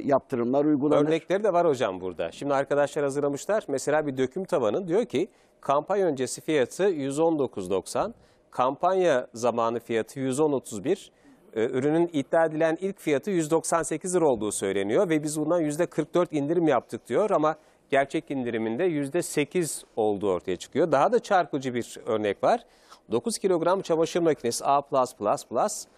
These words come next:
Speaker 2: e, üç bin üç yüz otuz üç liraymış fiyat.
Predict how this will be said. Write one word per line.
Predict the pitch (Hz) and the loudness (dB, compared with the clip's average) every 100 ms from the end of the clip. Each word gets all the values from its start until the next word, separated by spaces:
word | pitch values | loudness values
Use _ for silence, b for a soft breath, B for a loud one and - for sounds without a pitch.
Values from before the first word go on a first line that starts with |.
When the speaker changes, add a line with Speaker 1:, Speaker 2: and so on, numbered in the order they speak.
| b b b 98 | b b b 0
Speaker 2:
e, | 107 117 185 | 2 2 -2
üç | 208 - | -6 -4
bin | 196 208 | -2 -2
üç | 190 - | -4 -6
yüz | 190 | -2
otuz | 190 - 220 | 0 0 -4
üç | 226 147 | -2 0
liraymış | 101 80 - - | 0 0 -8 -6
fiyat. | 98 185 - | -2 0 -2